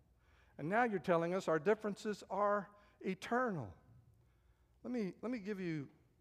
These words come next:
a reason why I say that. Revelation chapter five, verse nine. This is worship in heaven at the end of time.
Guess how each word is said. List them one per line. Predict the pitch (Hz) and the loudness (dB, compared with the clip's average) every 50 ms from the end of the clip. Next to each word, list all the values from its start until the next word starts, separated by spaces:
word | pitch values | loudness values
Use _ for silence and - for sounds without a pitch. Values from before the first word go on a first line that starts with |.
| _ _ _ - | _ _ _ -4
a | 160 | -2
reason | 131 139 170 190 190 160 - 143 135 135 | 0 2 2 2 2 0 -4 -4 -2 0
why | 139 135 135 | 0 0 0
I | 131 | -2
say | 123 - 147 123 | -2 -2 -4 -4
that. | 113 110 104 92 - - _ _ _ _ _ _ _ _ _ - - _ | -4 -4 -8 -10 -12 -16 _ _ _ _ _ _ _ _ _ -20 -12 _
Revelation | - 151 185 185 196 196 196 190 190 - 180 170 | 2 4 4 6 6 4 4 4 2 -2 -6 -4
chapter | - 190 175 160 - 160 | -2 -2 -2 -2 -2 -4
five, | 135 - 180 156 156 151 | -6 -2 0 0 2 2
verse | 127 135 127 - | 2 0 -2 -2
nine. | 151 135 120 110 101 80 - - _ _ _ _ _ _ _ _ _ _ _ _ _ _ _ _ _ _ _ _ _ _ _ _ - - - _ _ - - - - - - _ _ _ _ _ _ _ _ _ _ _ _ _ _ _ - | -4 -6 -6 -6 -8 -12 -14 -18 _ _ _ _ _ _ _ _ _ _ _ _ _ _ _ _ _ _ _ _ _ _ _ _ -20 -20 -20 _ _ -20 -20 -20 -20 -20 -20 _ _ _ _ _ _ _ _ _ _ _ _ _ _ _ -10
This | 190 190 - | -8 -6 -6
is | 151 123 110 | -6 -6 -2
worship | 117 156 185 214 202 - 208 - 226 | 0 2 2 2 4 2 0 2 2
in | 202 180 | 2 2
heaven | 156 175 147 127 113 98 87 - - | 2 2 0 0 -4 -10 -12 -14 -14
at | - - | -12 -6
the | - 120 135 | -2 -2 0
end | 147 - | 2 2
of | - - | 2 2
time. | 151 139 117 110 90 | 2 0 0 -4 -6